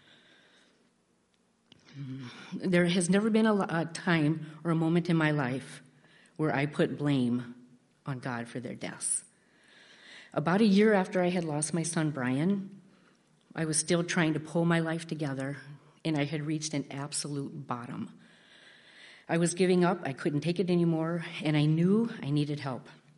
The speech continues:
But what I did in that moment was that I reached for my Bible and in search for an answer from God. I knew at that moment I could not do things without his help.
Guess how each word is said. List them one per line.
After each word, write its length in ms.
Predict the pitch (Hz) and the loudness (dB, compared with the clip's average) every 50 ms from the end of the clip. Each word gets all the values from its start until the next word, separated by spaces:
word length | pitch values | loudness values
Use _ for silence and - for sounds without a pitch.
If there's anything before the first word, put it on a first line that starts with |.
| _ _ _ _ _ _ _ _ _ - _ _ - - _ - | _ _ _ _ _ _ _ _ _ -20 _ _ -20 -14 _ 0
But 120 | 180 139 | 0 2
what 160 | 151 165 170 | 2 4 4
I 100 | 175 180 | 4 2
did 220 | 180 175 170 180 185 | 4 4 4 4 6
in 80 | 180 | 6
that 180 | 175 160 151 - | 4 4 4 2
moment 400 | 151 151 151 151 165 175 160 - - - - - - - - | 4 4 4 4 2 0 -2 -6 -12 -14 -18 -20 -16 -8 -4
was 140 | 165 151 | -4 0
that 160 | - 156 139 147 | 0 0 2 2
I 40 | |
reached 260 | 151 147 156 165 165 - | 2 2 0 -2 -2 -2
for 100 | - 156 | -2 0
my 160 | 156 147 139 | 0 0 0
Bible 500 | 127 143 139 135 143 156 185 202 208 - - - - - - - _ _ _ _ _ _ - | 0 0 -2 -2 0 -2 -2 -4 -4 -8 -12 -20 -20 -20 -20 -20 _ _ _ _ _ _ -8
and 120 | - 160 156 | -4 -2 -2
in 80 | 151 | -2
search 300 | 147 151 - 170 156 165 | -2 -2 -4 -6 -6 -8
for 160 | - - - 160 | -8 -4 -2 0
an 100 | 151 143 | 0 0
answer 280 | 131 139 147 - 151 | 0 -2 -4 -4 -6
from 200 | 143 - 143 139 | -6 -6 -6 -6
God. 360 | 131 127 117 120 120 117 120 120 - - - - - - - - - - - - - - - - | -4 -6 -6 -8 -8 -10 -12 -14 -16 -20 -20 -20 -20 -20 -20 -20 -20 -20 -20 -20 -20 -20 -18 -8
I 140 | - 170 170 | 0 2 4
knew 240 | 165 165 175 196 208 | 6 6 6 6 6
at 120 | 190 - | 4 4
that 180 | - 175 175 - | 2 0 2 2
moment 320 | 170 165 160 170 185 175 - | 2 2 2 2 0 -2 -4
I 100 | 135 139 | -6 -6
could 280 | - - - 147 139 | -6 -6 -6 -4 -4
not 300 | 143 143 143 - - 151 | -2 -4 -4 -4 -6 -6
do 200 | 147 151 156 170 | -6 -4 -4 -4
things 400 | 170 - 156 143 139 147 151 151 | -4 -4 -4 -2 -2 -2 -4 -4
without 360 | 175 175 165 143 120 123 131 | -4 -6 -6 -6 -8 -8 -8
his 200 | 127 147 143 - | -10 -10 -10 -10
help. 340 | - - 190 170 113 - - | -8 -6 -6 -6 -8 -10 -12